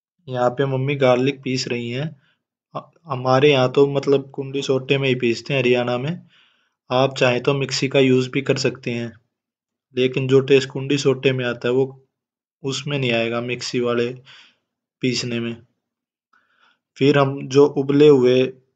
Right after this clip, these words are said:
घिया है उसको ऐड कर लेंगे कुंडी सोटे में ही और उसको भी अच्छे से पीस लेंगे गाइस। इसका अच्छा पेस्ट बन जाएगा, तब तक इसको आराम से पीसते रहेंगे।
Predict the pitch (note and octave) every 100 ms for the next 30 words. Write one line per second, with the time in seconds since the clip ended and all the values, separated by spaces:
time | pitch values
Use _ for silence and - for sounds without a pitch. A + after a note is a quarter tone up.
0 | _ D3+ C3+ B2 B2+ C#3 B2 B2 - C3+
1 | B2+ A#2+ - A#2 A#2+ D#3 D#3 C3+ C3+ C3+
2 | C3+ B2+ B2+ B2+ B2+ D3 E3+ C3+ C3 C3
3 | - C3 C#3+ C#3 - C#3+ D3+ D3+ B2+ A#2
4 | A#2 A#2 A2+ A#2 A#2 A2+ A2+ - - _
5 | _ _ _ _ _ _ _ _ _ _
6 | _ _ C3+ C3 D3+ - C#3 - - D3
7 | C#3+ D3 D3 C3+ B2+ A#2+ B2 B2 D3 F3+
8 | - _ _ _ _ _ - C3 C3 C3+
9 | C3+ B2+ - D#3+ D3 C3+ C3+ C3 E3 D#3+
10 | B2+ A#2 - B2 A#2+ A2+ A#2 A#2